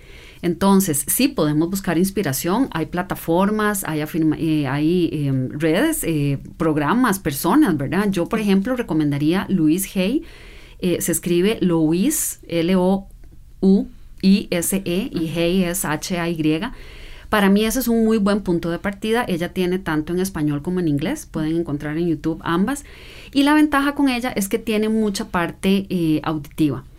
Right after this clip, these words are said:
Entonces, eh, es muy fácil cuando uno empieza a oírlas, el subconsciente empieza a absorberlas y luego ya vos, de lo que vas escuchando,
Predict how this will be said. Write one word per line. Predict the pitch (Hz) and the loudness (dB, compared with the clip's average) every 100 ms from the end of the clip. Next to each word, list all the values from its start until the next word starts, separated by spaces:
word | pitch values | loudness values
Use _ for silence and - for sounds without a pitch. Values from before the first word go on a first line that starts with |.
| - - - - | -20 -18 -18 -6
Entonces, | 170 170 190 190 190 139 - - - | -4 2 4 4 2 -2 -2 -6 -4
eh, | 180 175 170 160 151 151 | 0 2 2 4 2 2
es | 190 190 | 2 4
muy | 202 220 247 | 4 4 2
fácil | 247 285 254 - 196 | 0 0 0 0 -2
cuando | 165 165 | 0 2
uno | 190 | 0
empieza | 196 208 196 | 0 -2 -2
a | 208 208 | -2 -2
oírlas, | 208 226 190 165 160 - - | 0 2 2 0 -4 -8 -8
el | 165 | -6
subconsciente | 170 160 202 196 190 185 | -4 -4 -4 0 0 0
empieza | 185 156 139 | -2 -2 -4
a | 151 | -6
absorberlas | - 220 233 180 165 170 - - - - | -6 -2 0 0 -2 -8 -16 -20 -10 0
y | 208 | 2
luego | 214 214 233 | 4 2 0
ya | 233 | 0
vos, | 233 226 202 - | 2 0 -2 -4
de | 160 | -2
lo | 147 | -2
que | 143 156 | -2 -2
vas | 185 262 | 0 0
escuchando, | 277 302 311 262 214 233 | -2 -2 2 2 0 -4